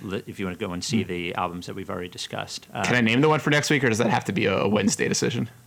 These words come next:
Speaker 1: I mean, you can name it. What do you think, Mike? Is that a Wednesday decision, or is it a Sun-, I mean, the more time we give people to listen, the better, I guess. If we just,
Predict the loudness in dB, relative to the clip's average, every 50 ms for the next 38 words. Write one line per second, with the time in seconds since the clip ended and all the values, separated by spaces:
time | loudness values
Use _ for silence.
0 | -20 _ _ _ _ _ _ _ _ _ _ _ _ _ -10 -6 -6 -4 -2 -2
1 | -2 -2 0 0 2 2 2 2 0 0 -2 -2 0 2 2 2 2 0 -2 -4
2 | -8 -10 -8 -6 -6 -6 -6 -6 -6 -2 -2 0 0 0 0 0 0 0 0 -2
3 | -2 -2 -2 -2 -4 -4 -2 -2 -2 -2 -2 -2 -2 -2 -2 -2 -2 -4 -6 -4
4 | -4 -4 -2 0 0 2 2 4 4 2 2 2 2 0 0 0 0 0 0 0
5 | 0 -2 0 -2 -2 -2 -2 -4 -2 -2 -4 -4 -4 -4 -2 -2 -2 -2 -2 -4
6 | -4 -4 -6 -4 -4 -2 0 0 -2 -2 -4 -4 -4 -4 -4 -4 -4 -4 -4 -6
7 | -4 -2 -2 0 0 0 -2 -2